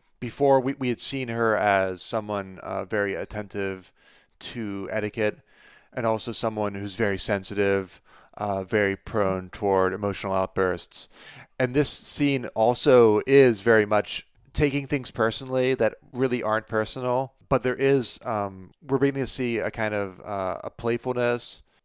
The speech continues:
an edge to her character, a capacity for double entendre, and a lot of kind of, kind of, uh, difficult, difficult to describe, kind of alluring qualities, but also,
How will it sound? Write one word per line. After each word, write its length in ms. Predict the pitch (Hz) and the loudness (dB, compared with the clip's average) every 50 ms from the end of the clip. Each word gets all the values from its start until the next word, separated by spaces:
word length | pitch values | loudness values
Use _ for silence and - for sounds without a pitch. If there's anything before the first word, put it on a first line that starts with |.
| _ _ | _ _
an 80 | 131 117 | -10 -8
edge 640 | - 110 117 120 123 123 123 - - - - - - - - _ _ - _ _ _ _ _ _ _ | -4 -2 0 2 2 2 0 -2 -10 -14 -14 -14 -16 -20 -20 _ _ -20 _ _ _ _ _ _ _
to 120 | - - 123 | -12 -6 -4
her 100 | 117 117 | -4 -4
character, 840 | - - 120 113 110 110 - _ - 110 110 110 110 107 107 110 - _ _ _ _ _ _ _ _ _ | -2 0 2 2 2 0 -2 _ -4 -2 0 0 0 0 -2 -4 -6 _ _ _ _ _ _ _ _ _
a 80 | - 123 | -8 -6
capacity 800 | - 127 - 123 120 110 110 113 - - 113 110 113 110 107 | -6 -6 -4 2 4 4 4 4 2 -4 -4 -4 -2 -2 -2
for 360 | 98 - - 107 107 104 101 | -4 -4 -2 0 2 2 2
double 280 | 98 - 113 104 110 104 | 2 0 -2 0 0 0
entendre, 880 | 101 101 98 - 101 98 98 98 98 98 101 98 95 95 95 95 95 - _ _ _ _ _ _ - - | 0 0 -2 0 0 0 0 0 -2 -4 -2 0 0 2 0 0 -2 -6 _ _ _ _ _ _ -12 -10
and 340 | 117 113 104 98 95 95 92 | -6 -4 -4 -4 -6 -4 -4
a 80 | 92 | -4
lot 200 | 104 110 107 107 | 0 2 2 4
of 240 | 107 104 98 90 - | 4 0 -2 -4 -8
kind 180 | - 110 101 95 | -4 -2 -2 -2
of, 280 | 98 95 90 85 90 - - _ _ _ _ _ _ _ _ | -2 -4 -6 -8 -12 -16 -20 _ _ _ _ _ _ _ _
kind 160 | - 113 101 95 | -8 -6 -4 -4
of, 200 | 95 90 87 - | -4 -4 -6 -6
uh, 160 | 87 98 95 92 | -8 -8 -8 -8
difficult, 520 | - 113 - 117 117 113 113 110 107 95 - _ _ _ - - | -8 -8 -6 -4 0 2 4 4 4 0 -4 _ _ _ -2 -2
difficult 240 | - - - 170 | -2 0 0 -2
to 80 | - 151 | 0 0
describe, 500 | 135 - - - 123 113 113 113 110 - | 0 0 4 8 8 10 10 8 6 4
kind 180 | - 131 123 113 | 2 0 2 2
of 60 | 113 | 2
alluring 360 | 113 123 123 127 131 131 131 | 4 6 6 6 6 4 0
qualities, 580 | 127 - 135 127 123 123 127 120 123 120 123 117 | 0 6 8 10 10 10 8 8 6 4 4 2
but 140 | - - 113 | 0 2 4
also, 500 | 107 104 110 - - 110 107 107 101 | 4 4 4 2 0 0 2 2 2